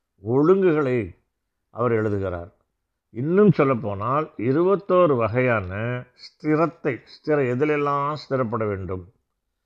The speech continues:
எதிலெல்லாம் ஸ்திரத்தோடு வாழ வேண்டும். சும்மா இல்ல கிறிஸ்தவ ஜீவியம், சும்மா கர்த்தர் உயர்த்தி விட மாட்டார் ஒருவரையும். அதற்கென்று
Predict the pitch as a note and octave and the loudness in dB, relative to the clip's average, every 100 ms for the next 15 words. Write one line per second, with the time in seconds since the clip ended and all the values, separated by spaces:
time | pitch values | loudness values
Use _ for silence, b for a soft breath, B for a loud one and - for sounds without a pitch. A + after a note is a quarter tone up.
0 | _ _ _ _ _ - A#2+ B2 C3+ C3 | _ _ _ _ _ 4 8 10 10 8
1 | C#3+ C#3+ - C3 B2+ C#3+ B2+ G#2+ G2+ F#2+ | 8 6 6 6 8 8 6 6 2 -2
2 | F2 - C3+ C#3+ D#3+ D#3 D3+ C#3+ F#2+ - | -8 -8 -2 2 4 8 8 6 2 -6
3 | B2+ - B2+ G#2 G2 C3 B2 A2+ E2 _ | -6 -2 -2 -2 -4 -4 -4 -8 -14 _
4 | _ _ _ _ _ _ _ C#3 C#3 D#3 | _ _ _ _ _ _ _ -6 -2 -2
5 | B2+ C3+ - C#3+ B2 C#3 A#2+ C#3 C3 B2 | 0 -2 0 2 4 2 2 0 0 -2
6 | A#2 A#2+ G#2+ G#2+ A#2 A#2 A2 F#2 D#2 _ | -2 -2 0 -2 -2 -2 -4 -6 -14 _
7 | _ _ _ _ _ _ _ _ G#2 A2+ | _ _ _ _ _ _ _ _ -6 -6
8 | A2+ C#3 D3+ | -2 -4 -2